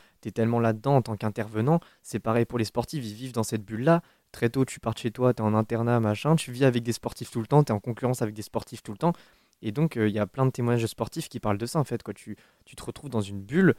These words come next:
et en ressortir, bah, euh, vers quoi on va, quoi. C'est ce, exactement ce que tu nous parles quand tu nous dis, bah, il y a des comportements différents, des pensées différentes. Bah oui,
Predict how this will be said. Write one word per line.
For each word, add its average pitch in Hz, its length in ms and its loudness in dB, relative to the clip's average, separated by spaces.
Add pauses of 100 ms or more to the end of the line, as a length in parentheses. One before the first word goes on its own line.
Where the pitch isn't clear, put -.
(280)
et 107 80 -4
en 101 60 2
ressortir, - 560 -2
bah, 107 240 4
euh, 107 160 2 (380)
vers 107 260 -8
quoi 123 140 -2
on 123 80 6
va, 170 120 4
quoi. 113 140 -6
C'est - 140 -12
ce, - 160 -10
exactement 120 340 -8
ce - 80 -12
que 120 60 -20
tu - 100 -12
nous 110 80 -2
parles 139 180 0
quand 117 100 -8
tu - 120 -12
nous 107 80 -2
dis, 117 140 -8
bah, - 280 -4
il - 60 -12
y - 20 -6
a 113 40 -8
des 113 80 -8
comportements 117 500 -8
différents, 117 440 -6
des 113 120 -6
pensées 120 400 -8
différentes. 110 460 -6
Bah 107 120 4
oui, 147 160 4